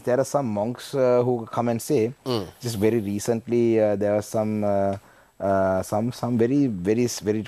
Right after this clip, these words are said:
Speaker 1: very, uh, controversial monk, I can't remember his name, he said something, uh, to the effect of, uh,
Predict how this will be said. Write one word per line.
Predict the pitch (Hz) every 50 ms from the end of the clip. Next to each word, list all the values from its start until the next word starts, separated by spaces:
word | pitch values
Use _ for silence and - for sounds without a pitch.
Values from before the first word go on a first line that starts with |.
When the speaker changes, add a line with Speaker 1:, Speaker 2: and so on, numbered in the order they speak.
| - - - -
Speaker 1:
very, | 90 104 98 104 107 107 101 98 92
uh, | 90 90 90
controversial | - - 101 101 - 113 113 107 - 110 101
monk, | 101 104 101 - 95
I | 90
can't | - 104 98
remember | 101 104 104 101
his | 98 90 95
name, | 120 143 151
he | 143 131
said | - - 135 131
something, | - - 135 135 131 - 139 139 139 135 - _ - - - - - - - -
uh, | 127 127 127 127 123 123 123 117
to | - 127
the | 127 127 123
effect | 113 - 127 120 - - 147
of, | 151 143 - - -
uh, | 127 120 120 120 117 117 120